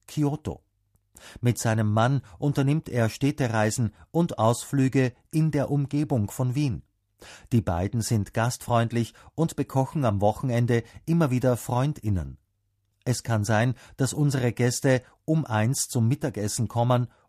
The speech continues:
und um elf am Abend heimgehen.“ Es ist Matthias Pirker wichtig, dass er seine Lebensziele verwirklichen kann, dass er die Freiheit hat,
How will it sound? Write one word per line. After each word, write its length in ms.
und 240
um 180
elf 360
am 160
Abend 500
heimgehen.“ 640
Es 160
ist 180
Matthias 460
Pirker 420
wichtig, 420
dass 180
er 60
seine 260
Lebensziele 720
verwirklichen 560
kann, 320
dass 180
er 80
die 120
Freiheit 580
hat, 220